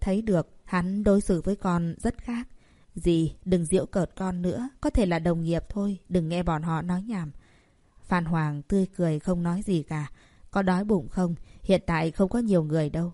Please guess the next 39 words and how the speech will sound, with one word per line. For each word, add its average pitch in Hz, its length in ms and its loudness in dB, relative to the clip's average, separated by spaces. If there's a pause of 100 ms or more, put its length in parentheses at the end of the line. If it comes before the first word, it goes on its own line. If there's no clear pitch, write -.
Nhanh 180 260 -2
lên, 185 280 -2
đi 180 120 0
ăn 180 180 0
một 165 180 0
chút. 233 200 -2 (380)
Dì 170 320 4
cố 214 140 4
ý 220 220 0
nướng 233 260 0
bánh 226 220 -2
trứng 220 280 0
yêu 185 160 2
thích - 220 -4
của 170 140 2
con. 165 240 -6 (160)
Cho 185 140 0
thêm 175 200 2
một 156 180 -2
chút 277 200 -2
đường. 175 280 2 (380)
Tự 202 140 2
mình 180 240 2
hâm 196 220 -4
nóng. 196 280 -6 (320)
Còn 165 240 0
có - 160 -4
bắp 247 160 -4
đinh 185 180 0
trái 185 200 -2
cây 185 260 -2
nữa. 175 340 -2 (140)
Đều 190 140 4
là 165 140 0
món 196 320 -2
con 220 180 -4
thích." 269 200 -4 (600)
"Được 160 280 2
rồi, 165 340 4